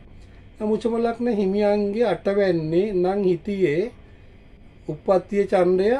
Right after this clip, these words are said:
අන්න එයාට හොඳ වෙන චන්ද්‍රය තුන්වැන්නට සෙනසුරු. ඒ නිසා අප්‍රේල් නිම-, විසිනම වෙනිදා. ඒ වගේම පස්වැන්නේ චන්ද්‍රය ඉන්න අයටත් උෂම ලග්න හිමියන්ගේ මේ සෙනසුරු මාරුව අප්‍රේල් විසිනමෙන් පස්සේ සුබඵල දෙනවා.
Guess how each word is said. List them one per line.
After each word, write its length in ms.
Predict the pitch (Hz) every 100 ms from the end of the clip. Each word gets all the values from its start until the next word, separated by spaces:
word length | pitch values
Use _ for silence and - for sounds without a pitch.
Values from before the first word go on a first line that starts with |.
| 269 -
අන්න 220 | 180 196
එයාට 380 | 214 208 202 196
හොඳ 240 | 247 226
වෙන 220 | 214 220 226
චන්ද්‍රය 360 | 220 214 214 220
තුන්වැන්නට 580 | 214 208 208 208 214 214
සෙනසුරු. 360 | 220 214 220 226 - - - -
ඒ 140 | 220
නිසා 300 | 214 202 240
අප්‍රේල් 340 | 226 - 240 240
නිම-, 280 | 233 240 - 190
විසිනම 440 | 202 247 254 254
වෙනිදා. 480 | 240 202 165 131 120 - - - - - - - - - - -
ඒ 160 | 170 185
වගේම 420 | 202 190 214 233 269
පස්වැන්නේ 840 | 240 202 202 - 254 208 185 143 - - - - - - - - - - -
චන්ද්‍රය 380 | - 180 190 196 202
ඉන්න 200 | 190 196
අයටත් 360 | 190 196 190 233 254 -
උෂම 240 | 196 190 185
ලග්න 300 | 185 185 190
හිමියන්ගේ 540 | 196 190 190 202 240
මේ 200 | 220 202
සෙනසුරු 360 | 202 190 185 190
මාරුව 340 | 190 190 190
අප්‍රේල් 280 | 214 202 202
විසිනමෙන් 440 | 190 202 190 190 190
පස්සේ 340 | 190 - 262 - - - -
සුබඵල 600 | - - 214 233 233 226 247
දෙනවා. 460 | 226 240 214 147